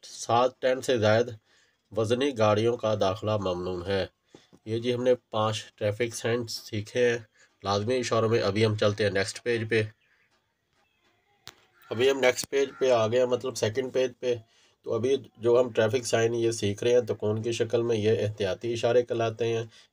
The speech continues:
ये तकून के अंदर बनाए गए इशारे एहतियाती इशारे कहलाते हैं। ये सड़क के आगे आने वाली मुतवक्के सूरत हाल की निशानदही करते हैं ताकि ड्राइवर मोहतात रहे। ये पहली लाइन जो है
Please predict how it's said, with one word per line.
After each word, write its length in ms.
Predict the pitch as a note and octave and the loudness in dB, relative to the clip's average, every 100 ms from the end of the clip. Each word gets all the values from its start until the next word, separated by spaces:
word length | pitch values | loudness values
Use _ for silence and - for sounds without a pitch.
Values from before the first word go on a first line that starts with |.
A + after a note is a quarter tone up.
| G#2+ | -10
ये 60 | |
तकून 360 | G#2+ G#2+ G#2+ A#2+ | -6 -2 -2 0
के 80 | A#2+ | -2
अंदर 200 | A#2 A#2 | 0 0
बनाए 300 | A2 G#2+ A2 | 2 2 2
गए 180 | G#2+ A2 | 2 0
इशारे 320 | G#2 G2+ G2+ | 2 2 2
एहतियाती 440 | G#2 G#2+ F#2 G2 | 2 0 -2 -2
इशारे 280 | A#2 A2+ A#2 | -4 0 0
कहलाते 400 | A2+ A2 G#2+ A2 | 0 0 0 0
हैं। 80 | A#2+ | 0
ये 140 | G#2+ G#2 | 0 -2
सड़क 260 | A2 A2+ | 0 -2
के 120 | A2+ | 0
आगे 320 | A2+ G#2 G#2 A2+ | 2 2 2 0
आने 240 | G#2 G2+ | 0 0
वाली 320 | G#2 G2 G#2 A2+ A2+ - _ | 0 2 0 -4 -8 -20 _
मुतवक्के 380 | G#2+ A#2+ A2+ B2+ | -2 -2 0 0
सूरत 280 | A2+ A2+ G#2 | 2 0 2
हाल 200 | G#2+ G#2 | 0 0
की 120 | G#2 | -2
निशानदही 520 | A2+ G2+ G2+ G2 G#2 G#2+ | -4 -2 -2 0 -2 -2
करते 260 | G2+ - | -4 -6
हैं 100 | A2 | -6
ताकि 260 | A2 G2+ A#2 | -2 -2 -2
ड्राइवर 400 | G2 F#2+ F2+ A2 | -2 -2 -2 -2
मोहतात 540 | G#2 F2 F2+ - - - | -4 -6 -8 -10 -10 -10
रहे। 240 | D#3+ - - _ _ _ _ _ _ _ _ _ | -12 -12 -14 _ _ _ _ _ _ _ _ _
ये 100 | G#2+ G#2+ | -6 -2
पहली 300 | A2 A#2 B2+ | 0 0 2
लाइन 260 | A#2+ A#2+ A2+ _ _ _ _ _ _ | 4 4 0 _ _ _ _ _ _
जो 160 | G#2 G#2+ | -4 -2
है 160 | A2 | -2